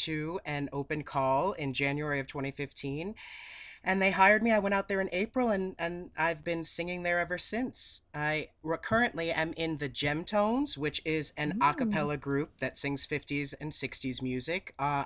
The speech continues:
Speaker 1: out and around the park. And then, um,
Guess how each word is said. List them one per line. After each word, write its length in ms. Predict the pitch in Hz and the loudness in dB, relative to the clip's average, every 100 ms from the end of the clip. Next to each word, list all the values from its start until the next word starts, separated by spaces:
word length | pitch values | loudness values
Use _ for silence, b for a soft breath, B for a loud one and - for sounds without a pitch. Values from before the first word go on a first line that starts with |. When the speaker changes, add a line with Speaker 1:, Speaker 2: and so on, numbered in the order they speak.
| 151 | 0
Speaker 1:
out 180 | 147 | -2
and 80 | 147 | -2
around 260 | 147 135 135 | -2 0 0
the 60 | |
park. 440 | 147 135 127 180 - B B B B B | -4 -2 -2 -4 -8 B B B B B
And 240 | 165 170 170 | 2 2 2
then, 380 | 170 170 175 175 - | 2 2 0 -2 0
um, 520 | 170 165 160 170 | 0 2 0 -4